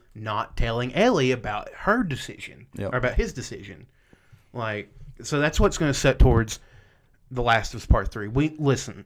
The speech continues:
Speaker 1: it's not been confirmed yet that The Last of Us Part Three is happening. I, I'm gonna go ahead and tell you that right now.
Speaker 2: Yeah.
Speaker 1: They have laid the groundwork for a three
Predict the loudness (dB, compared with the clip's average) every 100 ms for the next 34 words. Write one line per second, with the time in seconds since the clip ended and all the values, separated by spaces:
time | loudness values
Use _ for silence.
0 | _ -20 -10 -6 0 0 2 0 0 0
1 | -4 0 0 2 0 0 -4 -10 -8 -8
2 | -6 -4 -4 -6 -16 -2 0 0 -2 -4
3 | -8 -6 -4 -2 -4 -6 -6 -6 -6 -6
4 | -4 -6 -8 -14 -14 -14 -12 -14 -18 -20
5 | -20 -20 -20 _ 2 4 6 4 2 2
6 | 2 -2 -4 -2 0 -2 -6 -8 -4 0
7 | 2 2 0 -2 -2 -6